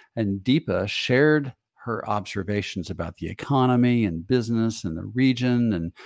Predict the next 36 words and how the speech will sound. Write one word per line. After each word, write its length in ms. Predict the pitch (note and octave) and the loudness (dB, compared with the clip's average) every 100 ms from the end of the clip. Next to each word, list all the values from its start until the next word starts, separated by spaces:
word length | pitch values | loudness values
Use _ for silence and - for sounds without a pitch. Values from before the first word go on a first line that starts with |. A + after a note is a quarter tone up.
| - | -18
her 140 | - A#2 | -6 -4
specialization. 1300 | - A#2+ A2+ G#2+ F#2 F#2+ A#2 A#2+ - B2 A#2 A2+ G2+ | 0 0 0 0 -2 2 2 2 0 -2 0 0 -2
And 160 | E2 E2 - - - | -4 -8 -16 -18 -4
it 80 | C3+ | -2
was 300 | D3+ G#2+ - _ _ _ _ | -2 -4 -8 _ _ _ _
long 400 | F3+ A#2 B2 C3+ | -8 0 4 4
form 380 | B2 - C3 A#2 | 0 0 2 4
advertising. 800 | G#2+ G#2+ G2+ F2+ E2 E2 D#2+ - _ _ _ _ - | 2 0 -4 -8 -12 -12 -14 -18 _ _ _ _ -6
And 120 | A#2 | -2
at 100 | A2 | -2
the 80 | G2+ | -4
very 480 | F#2 A#2+ D#3+ E3+ D#3+ | 2 6 6 6 6
end, 560 | G3 B2 F2 F2+ G2+ - _ _ _ _ _ _ _ _ _ _ | 6 6 2 -2 -4 -8 _ _ _ _ _ _ _ _ _ _
it's, 280 | - G#2 - | -6 -4 -6
it 160 | - G#2 | -2 -2
had 260 | F#2 G#2+ | 2 0
the 80 | F#2+ | 0
company 500 | - - A#2 B2 B2 | -8 -2 0 0 0
who 120 | A2 | 0
paid 280 | G#2+ A#2 C3+ | 0 2 2
for 120 | - | 2
the 160 | D3+ G#2+ | 0 2
ad, 360 | D#2+ D#2 F2 - _ _ _ | 0 -2 -6 -10 _ _ _
and 160 | - G2 | -2 0
it 140 | F#2 | 0
said, 200 | - G2+ | -2 -4
"We've 200 | F2+ G2+ | -2 -2
been 160 | G2 F2+ | -2 -4
proud 340 | - F#2 F#2 | 0 0 0
to 80 | F2 | -2
represent 640 | E2+ F2+ F#2 F2 F2+ E2+ | -4 -4 -4 -4 -4 -4
Deepa 300 | F2+ F2+ - | -4 -6 -4
Bhatte 600 | F2 F2 F2+ - E2 E2 | -4 -2 -4 -4 -6 -4
for 160 | E2 F#2 | -8 -14
twenty-two 560 | - - F2 E2 - E2+ | -14 -8 -6 -6 -8 -8
years 640 | E2+ E2+ E2+ D#2 D#2 - | -6 -4 -4 -4 -6 -12